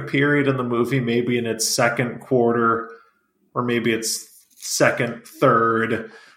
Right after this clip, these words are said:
uh, where that happened. Then there was the weird porn thing. And then they used the R word a bunch, which, <laughs> quick backtrack, they say the R word a lot at a Crazy Rager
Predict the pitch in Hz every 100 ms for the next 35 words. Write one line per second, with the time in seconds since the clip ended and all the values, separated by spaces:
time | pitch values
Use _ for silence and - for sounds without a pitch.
0 | _ 120 117 113 113 123 113 151 170 156
1 | 160 147 160 143 135 127 131 120 117 127
2 | 113 107 - 170 170 160 - 165 156 123
3 | 143 160 156 151 156 123 123 123 110 127
4 | 156 151 147 160 156 151 143 147 151 147
5 | - - _ 269 - - - _ _ 165
6 | - 202 - 262 - 180 196 202 147 147
7 | 180 180 208 196 190 170 202 185 160 143
8 | 147 147 147 147 - - 180 185 156 180
9 | 139 165 180 135 135 131 127